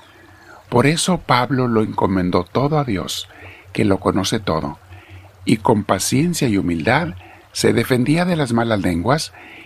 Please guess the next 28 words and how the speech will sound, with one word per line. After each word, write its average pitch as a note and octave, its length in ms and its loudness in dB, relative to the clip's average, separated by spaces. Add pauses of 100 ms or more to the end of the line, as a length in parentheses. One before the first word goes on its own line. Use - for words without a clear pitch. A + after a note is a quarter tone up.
(120)
y C3 120 4
de C3+ 100 4
los B2+ 160 -2
que B2 100 2
piensan F3+ 480 0
vanidades F#2+ 600 0
y E2 60 0
mentiras, D#2+ 680 -2 (560)
y B2+ 140 4
las A2+ 180 2
dicen C3+ 360 2
como G#2 280 0
se F#2+ 160 -2
les F2 180 -2
antoja. E2 520 -2 (680)
Y G#3 120 4
también G#3 400 2
respondió D3 480 2
algunas G2+ 440 0
veces F3 500 0 (460)
para G2 260 2
que F#2 120 0
no G2 140 2
se F#2+ 120 -2
escandalizaran F2+ 1040 0
algunas G2 520 0
almas D#2+ 360 -4
débiles A#2+ 600 -2